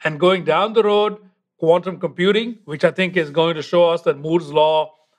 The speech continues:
is alive and well, albeit as a different law, uh, some kind of quantum law. And I do believe the power of blockchain to help build more trust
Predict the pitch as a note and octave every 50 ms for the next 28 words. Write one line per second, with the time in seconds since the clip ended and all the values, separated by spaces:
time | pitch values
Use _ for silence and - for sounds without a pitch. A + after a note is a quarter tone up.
0 | _ _ _ _ - D#3 D3 C#3 D3+ C#3 C#3 D3 E3 E3 D#3+ D#3+ D3+ C#3+ D3+ D#3
1 | F3+ A3+ C4+ - - D#3+ E3 D#3+ E3 E3+ E3 D#3+ C#3+ D3 C#3 B2+ D#3 D#3 - F#3
2 | D#3+ C3+ C#3+ D3 D3+ D#3+ E3+ F3+ F3 E3+ F3 - D#3+ D3+ D3 C#3 - - F3 D#3
3 | E3+ E3+ D3+ C#3+ - - D#3+ E3 E3+ E3 F#3+ F3 F3+ F3+ F3+ F#3+ G#3+ A3+ - _
4 | _ _ _ _ _ _ _ _ _ _ _ - - D#3+ E3 E3 F3 F3+ E3 A#3
5 | D4 D#4+ C#4 - A#3 A3+ A3+ A3+ G#3 F#3 G3 F#3+ F#3 F#3 F3 E3+ E3+ - F3+ F3
6 | F#3 F#3 F3+ F3 C#3+ C3 C#3+ D#3 F3 F#3+ F#3+ - - - E3 D3 C3+ C3 B2+ D3
7 | B2 D3 E3+ F3 E3+ E3+ _ D3 E3 E3 D#3 D3+ D#3 E3 E3+ E3 - F3+ E3+ F3+
8 | E3 - - _ _